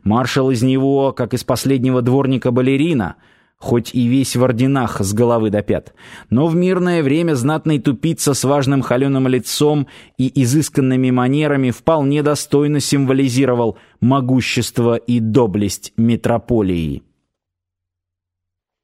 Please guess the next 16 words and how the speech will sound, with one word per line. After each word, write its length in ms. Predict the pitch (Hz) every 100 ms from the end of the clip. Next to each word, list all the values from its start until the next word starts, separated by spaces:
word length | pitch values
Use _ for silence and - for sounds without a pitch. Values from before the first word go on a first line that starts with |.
| _
"Если 600 | - 110 165 - 160 160
место 580 | 151 151 160 - - 117
освободили, 920 | - 117 - 117 113 127 135 202 175
значит, 540 | 110 120 165 - 170
миру 380 | 131 131 151 151
и 40 | 143
спокойствию, 960 | - 127 - 151 156 - 123 120 110
а 120 | 104 98
главное, 640 | 117 127 120 123 123 113
всем 440 | - - 143 160
моим 380 | 151 147 143 143
планам 680 | - 110 117 127 127 123 117
конец". 1120 | - 113 113 107 101 98 92 - - - - _ _
Странник 680 | - - - 113 120 113 107
до 180 | 95 104
хруста 800 | - 110 131 143 - - 135 120